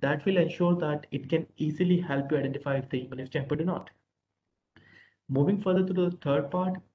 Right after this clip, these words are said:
not only the digital signing, but there is another very important ex-, aspect, that is confidentiality of the email. So talking about emails, if they are traveling in, uh,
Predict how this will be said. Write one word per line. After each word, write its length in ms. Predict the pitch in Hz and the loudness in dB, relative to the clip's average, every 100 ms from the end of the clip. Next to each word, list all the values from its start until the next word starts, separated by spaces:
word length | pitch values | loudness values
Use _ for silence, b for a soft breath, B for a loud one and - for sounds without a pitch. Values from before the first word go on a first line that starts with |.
| _ _ _ | _ _ _
not 260 | 147 175 202 | -4 -2 4
only 220 | 233 240 | 4 6
the 280 | 226 214 - - _ _ | 4 4 2 -8 _ _
digital 340 | 120 156 175 170 | -8 -4 -2 -2
signing, 420 | 175 180 139 165 - | -2 -2 -2 -8 -10
but 160 | 151 - | -10 -4
there 140 | 180 | -4
is 120 | 185 180 | -4 -6
another 280 | 147 170 180 | -6 -4 -2
very 180 | 170 156 | -4 -6
important 440 | 147 147 147 147 | -8 -10 -10 -10
ex-, 160 | 165 - - | -10 -12 -6
aspect, 380 | - 143 139 - - _ _ _ _ _ _ _ _ _ _ _ _ _ - | -6 -6 -10 -10 -20 _ _ _ _ _ _ _ _ _ _ _ _ _ -4
that 160 | 147 170 | -2 -2
is 80 | |
confidentiality 720 | - 151 147 165 165 180 - | -2 -2 2 0 0 -2 -2
of 140 | 175 - | -2 0
the 80 | 185 | -2
email. 340 | 190 143 - - _ _ _ _ _ _ | -2 -4 -6 -12 _ _ _ _ _ _
So 440 | 175 170 170 - - | 4 4 2 -4 -6
talking 300 | 180 180 226 | -4 -4 -6
about 340 | 196 190 190 - | -4 -4 -6 -8
emails, 460 | 156 151 127 135 - | -6 -4 -4 -6 -8
if 180 | 151 - | -12 -6
they 140 | 156 | -2
are 200 | 151 151 | 0 -2
traveling 400 | 147 135 147 151 | -2 -4 -4 -6
in, 460 | 147 139 139 139 - | -4 -4 -4 -6 -6
uh, 360 | 123 120 120 | -4 -4 -4